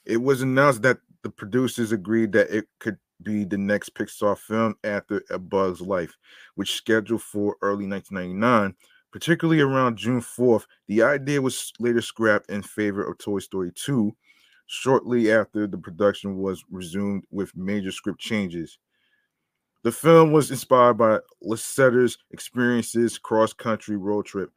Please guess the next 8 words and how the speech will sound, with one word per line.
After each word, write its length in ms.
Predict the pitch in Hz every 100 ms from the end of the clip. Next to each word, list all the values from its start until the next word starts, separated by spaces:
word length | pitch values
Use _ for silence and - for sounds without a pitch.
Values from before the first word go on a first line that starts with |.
| _ _
Randy 520 | - 110 131 123 123 104
Newman 580 | 135 220 285 220 208 233 - -
<laughs> 80 | 180 - 311 277 294 285 285 262 220 - - - - - - 277 - 269 - 247 - - 214 - - - - - _ - - _ _ - 226 190 202 - - 220 196 - 208 180 208 190 - 190 - - 165 _ 156 - - 120 _ _ _ _ - 190 - 165 _ _ 147 - 240 190 - - _
composed 560 | - 120 - 143 147 135
the 100 | 123
film 380 | 101 123 131 127
score 480 | - - 120 117
with 220 | 107 113